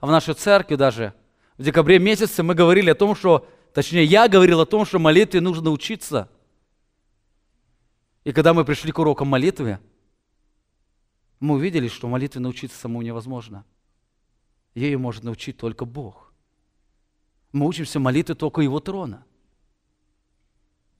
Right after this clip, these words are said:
Нам нужно признавать. Помните, нам нужно, нам не нужно бояться перемен,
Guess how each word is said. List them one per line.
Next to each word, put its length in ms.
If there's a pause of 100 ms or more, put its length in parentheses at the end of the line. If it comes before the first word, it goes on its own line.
(680)
Нам 140
нужно 180
признавать. 460 (1300)
Помните, 400
нам 260
нужно, 520 (720)
нам 160
не 80
нужно 300
бояться 520
перемен, 600